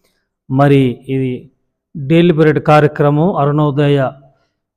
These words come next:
స్తోత్ర ప్రార్థనలో మరి చేరి ఉన్న, ఆ, మీరందరూ శ్రద్ధగా దేవుని వాక్యమును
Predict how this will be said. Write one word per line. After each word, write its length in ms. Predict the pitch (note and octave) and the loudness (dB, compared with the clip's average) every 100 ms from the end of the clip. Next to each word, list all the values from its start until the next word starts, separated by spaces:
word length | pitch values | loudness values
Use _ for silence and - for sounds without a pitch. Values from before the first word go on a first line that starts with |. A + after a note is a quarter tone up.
| _ | _
స్తోత్ర 580 | - - E3 E3 - D#3+ | -20 -2 2 2 2 0
ప్రార్థనలో 960 | D#3 D3 D3 C3+ C#3 C#3 C#3+ F#3+ G3+ | 2 2 2 2 0 2 4 2 2
మరి 300 | F#3+ C#3 C3+ - D3 | -2 -2 -4 -2 0
చేరి 260 | D3 C#3+ | 2 0
ఉన్న, 380 | C#3 C#3 C3 A#2+ - _ _ _ _ _ _ C3 | -2 -2 -4 -6 -16 _ _ _ _ _ _ -6
ఆ, 80 | C3 B2+ B2 B2 A#2+ | -2 -2 -2 -4 -6
మీరందరూ 840 | C#3 C3+ C3 C#3+ D#3+ D#3+ E3 D3+ - | -6 -4 0 0 2 4 4 2 0
శ్రద్ధగా 500 | D#3 D3+ E3 E3+ D#3+ | -4 0 2 4 2
దేవుని 320 | C3+ D3 C#3+ | 2 2 4
వాక్యమును 680 | C#3 C3+ - C#3+ D3 F#3+ | 2 0 -2 -2 0 -2